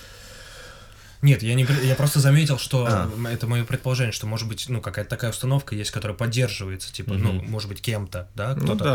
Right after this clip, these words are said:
Speaker 3: у человека
Speaker 1: кто-то
Speaker 3: могут быть ограниченный н-, набор форм таких,
Speaker 2: Мгм.
Speaker 3: и, может быть, там посмотреть шире и узнать, что, а вот так вот тоже можно было.
Speaker 2: Мгм.
Speaker 3: Может быть,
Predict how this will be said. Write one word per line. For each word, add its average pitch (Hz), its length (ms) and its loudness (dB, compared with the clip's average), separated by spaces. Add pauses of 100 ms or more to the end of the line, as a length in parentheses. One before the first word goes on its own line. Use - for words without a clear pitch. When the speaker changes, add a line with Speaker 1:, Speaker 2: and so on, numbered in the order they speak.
Speaker 3:
у 101 60 0
человека - 120 -8
Speaker 1:
кто-то - 260 2
Speaker 3:
могут 117 260 2
быть 101 200 -2
ограниченный 110 600 0
н-, 104 220 -2
набор 107 480 0
форм 143 400 0
таких, - 300 -6 (120)
Speaker 2:
Мгм. 95 160 2
Speaker 3:
и, 104 460 -4 (280)
может - 200 -6
быть, 110 160 -8 (120)
там 110 120 -6
посмотреть 107 420 -2
шире 139 380 -2
и - 160 -6
узнать, 104 240 -2
что, - 160 -8
а - 20 -2
вот 107 140 0
так - 180 -4
вот - 140 -8
тоже 110 180 -2
можно 117 300 0
было. 104 260 -6 (300)
Speaker 2:
Мгм. 95 320 0 (360)
Speaker 3:
Может 113 300 -8
быть, - 120 -20